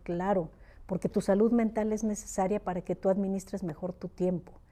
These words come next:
Si t-, está demostrado por la, por, eh, la Organización Mundial de la Salud que las personas que no reciben una buena alimentación producen un veinte por ciento menos día a día.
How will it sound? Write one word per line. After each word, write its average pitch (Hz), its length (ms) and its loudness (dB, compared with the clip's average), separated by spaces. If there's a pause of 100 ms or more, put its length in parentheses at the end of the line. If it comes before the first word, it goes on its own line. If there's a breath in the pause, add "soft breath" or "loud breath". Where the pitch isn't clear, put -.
(500 soft breath)
Si - 240 4
t-, - 320 -4
está 220 280 6
demostrado 226 680 8
por 185 180 4
la, 180 340 8
por, 185 280 8
eh, 185 340 10
la 185 140 6
Organización 185 480 4
Mundial 226 260 4
de 220 80 2
la 202 120 2
Salud 180 280 0
que - 160 0
las 202 160 2
personas 247 480 0
que - 100 -2
no 208 120 0
reciben 214 420 0
una 208 160 0
buena 190 300 0
alimentación 180 720 -4 (420 soft breath)
producen 220 460 6
un 233 100 4
veinte 214 260 2
por 190 200 -4
ciento 196 360 -2
menos 185 540 -2 (460)
día 190 240 8
a 165 60 0
día. 170 260 0